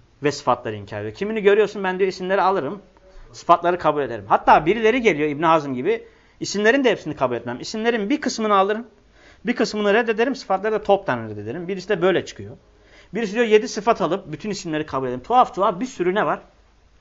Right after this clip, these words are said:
Kaviller var. Baktığın zaman Mekkeli müşriklerde bir Rahman'ı görüyoruz. İkinci nokta da bu. Tamam. Üçüncü nokta. İlk dönem müşrikleri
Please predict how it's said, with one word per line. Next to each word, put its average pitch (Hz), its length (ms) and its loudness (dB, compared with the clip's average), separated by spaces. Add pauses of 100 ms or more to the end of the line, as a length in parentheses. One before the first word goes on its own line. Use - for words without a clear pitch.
(160)
Kaviller 120 400 0
var. 98 180 -12 (300)
Baktığın 160 300 0
zaman 180 180 -2
Mekkeli 180 300 -6
müşriklerde 151 640 -8
bir 180 80 -4
Rahman'ı 135 300 -2
görüyoruz. 104 460 -18 (840)
İkinci 156 280 -6
nokta 175 260 -2
da 147 100 0
bu. 104 160 -8 (160)
Tamam. 147 260 -4 (1120)
Üçüncü 196 360 -2
nokta. 139 400 0 (640)
İlk 247 240 4
dönem 196 280 6
müşrikleri 165 760 0